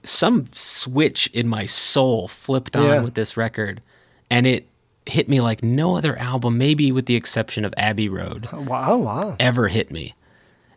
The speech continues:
Speaker 1: And I just felt everything Brian was saying deep, deep within.
Speaker 2: Yeah.
Speaker 1: And it was a weird spiritual experience. And I found out later, this is so funny, and I don't believe in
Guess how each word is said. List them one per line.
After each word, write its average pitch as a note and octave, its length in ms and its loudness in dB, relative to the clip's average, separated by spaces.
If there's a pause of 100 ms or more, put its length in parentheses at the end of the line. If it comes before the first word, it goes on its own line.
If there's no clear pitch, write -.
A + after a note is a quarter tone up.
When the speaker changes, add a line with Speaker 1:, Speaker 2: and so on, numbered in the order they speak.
(160)
Speaker 1:
And A2+ 460 0
I A#2+ 200 0
just A#2+ 280 0
felt A2 320 0
everything B2 380 0
Brian A#2 280 0
was A2 140 -2
saying G#2+ 380 -2
deep, A#2 340 0 (280)
deep C#3 300 0
within. A2 540 0
Speaker 2:
Yeah. C3+ 260 2 (440)
Speaker 1:
And A2+ 120 4
it A2+ 80 2
was A2 180 4
a G#2+ 60 0
weird A#2+ 520 4
spiritual A#2 520 0
experience. G#2+ 760 0 (480)
And A2 500 0 (480)
I C3 160 2
found D#3+ 340 0
out D3 220 0
later, A2+ 520 0
this A#2 180 -2
is B2 100 2
so A#2 120 2
funny, F#2+ 300 0
and G#2 140 -2
I B2+ 80 2
don't C3 200 0
believe A2 320 2
in G2 280 -4